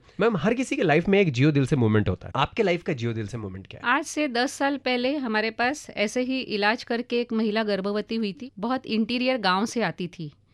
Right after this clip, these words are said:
Speaker 2: तो जब वो पूर्ण रूप से गर्भवती थी, तो उसके साथ में सिर्फ उसकी बूढ़ी माँ थी।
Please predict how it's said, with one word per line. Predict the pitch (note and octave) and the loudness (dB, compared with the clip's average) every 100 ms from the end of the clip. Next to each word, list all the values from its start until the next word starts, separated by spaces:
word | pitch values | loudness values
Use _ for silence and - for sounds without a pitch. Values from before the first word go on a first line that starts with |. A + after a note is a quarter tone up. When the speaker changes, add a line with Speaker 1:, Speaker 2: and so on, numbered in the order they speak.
| - | -8
Speaker 2:
तो | B3 | -2
जब | A#3+ B3+ | -2 0
वो | C#4 C#4 - | -2 -4 -4
पूर्ण | B3 B3+ C4+ | 0 0 0
रूप | B3 A3+ | -2 -6
से | - A#3 | -4 0
गर्भवती | G3+ G3 A3+ A3+ B3 | 0 2 0 0 -2
थी, | - A#3+ C#4+ | 0 -4 -4
तो | C4 | -6
उसके | B3 - | -4 -4
साथ | C#4 C4+ - | 0 0 0
में | C#4 | -2
सिर्फ | D4 C4 | -2 -4
उसकी | C4 - B3 | -4 -4 -4
बूढ़ी | F#3+ A3 A#3 | 0 2 2
माँ | F#3 F3+ | 2 -2
थी। | - E3 | -4 -10